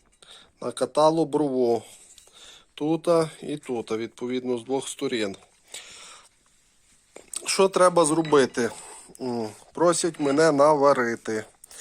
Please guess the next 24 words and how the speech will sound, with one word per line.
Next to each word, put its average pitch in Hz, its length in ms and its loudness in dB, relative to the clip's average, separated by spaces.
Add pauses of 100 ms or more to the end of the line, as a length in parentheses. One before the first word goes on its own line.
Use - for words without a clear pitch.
(580)
От, 113 400 -10 (160)
оці, 123 280 -8
о, 131 160 0
де 123 160 -2
тут 123 220 -10
посадка 127 480 0
під - 220 -12
підшипники, 180 800 -4 (880)
понаварювати. 131 840 2
Ну, 131 380 0
моя 170 260 4
справа 165 420 4
наварити. 143 640 2
Не 135 140 0
точити, 165 580 -4
нічого 151 300 -2
не 135 140 0
робити, 156 380 -4
просто 151 380 -4
наварити. 127 600 -4 (840)
Але 170 380 4
треба 170 400 2
тут 165 280 -4
зараз 151 640 2